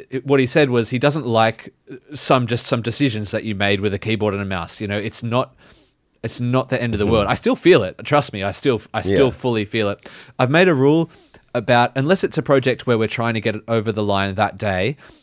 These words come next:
Speaker 1: I pretty much
Speaker 2: Mm.
Speaker 1: won't write back to one of those emails in the moment ever now, because
Speaker 2: Yeah.
Speaker 1: I look at, I've,
Speaker 2: Nice.
Speaker 1: I look at some communication that I've had in the past and I cringe. I'm like, "Oh, you fucking idiot. Why did you get so defensive about that?" You know, like, why didn't you just, um,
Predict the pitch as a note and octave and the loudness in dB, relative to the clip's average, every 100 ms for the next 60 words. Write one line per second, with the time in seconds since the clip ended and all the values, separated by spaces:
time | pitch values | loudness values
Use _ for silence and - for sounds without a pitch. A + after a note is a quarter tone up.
0 | _ - - E3 E3+ - G#2+ A2+ A#2 G#2 | _ -4 2 2 2 0 0 0 0 0
1 | G#2 - F#2+ - A2+ G#2 G2+ G2+ F#2+ G2+ | -2 -2 -8 -6 -4 -4 -2 -2 -2 -4
2 | G2 F#2+ F#2+ - A2+ F#2+ F#2+ F#2 F2+ F2 | -4 -4 -6 -8 -8 -6 -6 -6 -6 -10
3 | - _ _ A2 F2+ E2+ - _ _ G#2 | -14 _ _ -8 -6 -6 -10 _ _ -8
4 | F2+ E2 F#2 G#2+ - G#2+ F#2+ - - - | -8 -8 -10 -10 -6 -4 -4 -6 -14 -6
5 | E2+ D2 D2 B2+ E3 - - - C#3 D#3 | -4 -4 0 2 2 -2 -10 0 2 2
6 | - E3 F#3+ D#3+ - C3+ B2+ - B2 G#2+ | 2 4 4 0 0 -2 -2 -4 -2 -2
7 | G2+ G2+ F#2 G#2 F#2 F2+ F#2+ F#2 F#2 - | -2 -4 -4 -6 -6 -4 -4 -4 -6 -4
8 | F2+ - E2+ - - F#2 E2+ - - F#2+ | -4 -4 -10 -10 -10 -10 -10 -16 -14 -8
9 | F#2 F#2+ C3 A#2 G#2 E2+ - E2+ F2+ E2 | -8 -8 -6 -2 -2 -4 -8 -14 -12 -10
10 | E2+ E2+ G#2+ A2+ A#2+ A#2+ A2 A2 G2 G2 | -8 -6 -2 -2 -2 -4 -4 -6 -6 -6
11 | - G2 - F2+ E2+ F#2 F#2 - F#2+ F#2 | -6 -8 -6 -10 -8 -6 -6 -6 -8 -8
12 | G#2+ F#2+ F#2+ F#2+ F#2 A#2 A2+ A2 G#2+ G#2+ | -8 -8 -6 -6 -6 -2 0 2 -2 -6
13 | G2+ G2 - _ - - - - - G#2+ | -6 -6 -8 _ -20 -20 -20 -20 -8 -4
14 | G#2 | -4